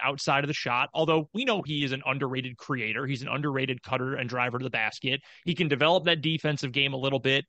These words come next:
And for now, he can step in and, "Look, Grady, here's what you're gonna do. Get in the way on defense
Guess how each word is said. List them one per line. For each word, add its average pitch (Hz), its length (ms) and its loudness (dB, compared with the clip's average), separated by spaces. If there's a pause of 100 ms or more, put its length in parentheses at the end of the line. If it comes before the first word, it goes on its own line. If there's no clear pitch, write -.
(220)
And 170 160 0
for 185 60 -2
now, 208 180 4
he 208 140 2
can 175 160 -2
step 185 260 -2
in 196 220 0
and, 165 400 -2
"Look, 147 240 0
Grady, 147 260 -2
here's 151 220 0
what 175 60 -4
you're 151 100 -4
gonna 156 140 -2
do. 117 200 -4 (140)
Get 175 160 0
in 180 40 -4
the 165 80 4
way 143 240 4
on 180 140 2
defense 151 540 -2